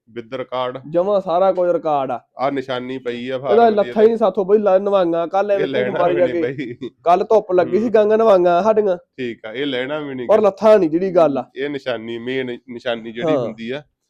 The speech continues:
Speaker 1: ਪ੍ਰਿੰਟ ਸੋਹਣਾ ਹੈ ਨਾ ਬਾਈ?
Speaker 2: ਪ੍ਰਿੰਟ ਛੱਡ ਕੇ ਵੈੜਾਂ ਸਾਰੀਆਂ ਹੀ ਚੰਗੀਆਂ
Speaker 1: ਹੂੰ।
Speaker 2: ਦੋਵੇਂ ਹੀ।
Speaker 1: ਤੇ ਇਹਨਾਂ
Speaker 2: ਲੰਮੀ
Speaker 1: ਦੇ
Speaker 2: ਤੋਰ ਦੇ
Speaker 1: ਵੀਰੇ
Speaker 2: ਵੀਰ।
Speaker 1: ਸੀਮਾ ਰਿਕਾਰਡ ਮਿਲੇ ਆ ਫਿਰ?
Speaker 2: ਸੀਮਾ ਰਿਕਾਰਡ ਦਿੱਤੇ ਆ, ਪਲੂਣਾ ਵੱਛੀਆਂ ਦੋਵੇਂ ਜੀ।
Speaker 1: ਅੱਛਾ, ਦੋਨੇ
Speaker 2: ਦੋਵੇਂ
Speaker 1: ਪਲੂਣਾ?
Speaker 2: ਪਲੂਣਾ ਵੱਛੀਆਂ ਜੀ।
Speaker 1: ਠੀਕ ਆ ਬਾਈ, ਕਿੰਨਾ ਕਿੰਨਾ ਸਮਾਂ ਲੈਂਦੀਆਂ?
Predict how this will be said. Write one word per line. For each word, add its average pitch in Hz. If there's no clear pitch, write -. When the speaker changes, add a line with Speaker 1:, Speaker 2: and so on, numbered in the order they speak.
Speaker 1:
ਪ੍ਰਿੰਟ 170
ਸੋਹਣਾ 135
ਹੈ 131
ਨਾ 147
ਬਾਈ? 127
Speaker 2:
ਪ੍ਰਿੰਟ 202
ਛੱਡ 220
ਕੇ 226
ਵੈੜਾਂ 214
ਸਾਰੀਆਂ 185
ਹੀ 240
ਚੰਗੀਆਂ 165
Speaker 1:
ਹੂੰ। 151
Speaker 2:
ਦੋਵੇਂ 160
ਹੀ। 135
Speaker 1:
ਤੇ 156
ਇਹਨਾਂ 147
Speaker 2:
ਲੰਮੀ 202
Speaker 1:
ਦੇ 180
Speaker 2:
ਤੋਰ 185
ਦੇ 180
Speaker 1:
ਵੀਰੇ 175
Speaker 2:
ਵੀਰ। 202
Speaker 1:
ਸੀਮਾ 147
ਰਿਕਾਰਡ 139
ਮਿਲੇ 143
ਆ 175
ਫਿਰ? 156
Speaker 2:
ਸੀਮਾ 202
ਰਿਕਾਰਡ 190
ਦਿੱਤੇ 175
ਆ, 190
ਪਲੂਣਾ 180
ਵੱਛੀਆਂ 180
ਦੋਵੇਂ 151
ਜੀ। 131
Speaker 1:
ਅੱਛਾ, 131
ਦੋਨੇ 160
Speaker 2:
ਦੋਵੇਂ -
Speaker 1:
ਪਲੂਣਾ? 190
Speaker 2:
ਪਲੂਣਾ 175
ਵੱਛੀਆਂ 156
ਜੀ। 117
Speaker 1:
ਠੀਕ 151
ਆ 117
ਬਾਈ, 101
ਕਿੰਨਾ 160
ਕਿੰਨਾ 151
ਸਮਾਂ 135
ਲੈਂਦੀਆਂ? 110